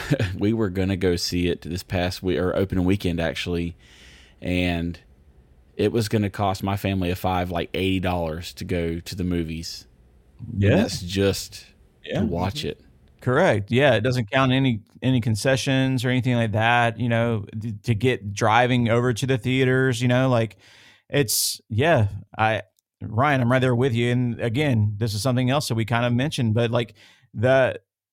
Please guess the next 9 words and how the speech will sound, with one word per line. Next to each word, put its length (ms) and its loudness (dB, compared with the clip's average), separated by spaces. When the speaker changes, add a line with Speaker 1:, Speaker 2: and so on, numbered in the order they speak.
Speaker 2:
knowing 540 4
that 320 2
it's 220 -2
going 260 0
to 60 0
be 400 -2
on 180 2
Disney 260 0
Plus 580 -4